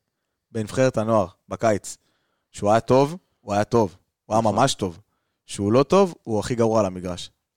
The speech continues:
Speaker 2: קודם כל, הוא עם הכי הרבה עיבודים אתמול,
Speaker 1: נכון.
Speaker 2: חמישה עשר עיבודים. אה,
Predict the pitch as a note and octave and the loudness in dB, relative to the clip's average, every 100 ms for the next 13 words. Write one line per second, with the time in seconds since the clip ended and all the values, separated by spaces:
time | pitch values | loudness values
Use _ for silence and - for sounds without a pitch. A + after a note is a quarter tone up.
0 | _ _ _ C#3 D#3 C#3+ A#2 A2 C3 B2 | _ _ _ 0 2 2 2 2 0 4
1 | B2 A2 G#2 G2+ - A2 A#2 - G2 G#2+ | 2 2 0 -2 -4 -8 -8 -12 -6 -2
2 | A2 G#2+ G#2 G2 F2 G2+ A#2+ - - - | 0 0 -2 -4 -4 -6 -8 -14 -20 -20
3 | _ - A2+ A2+ | _ -4 0 0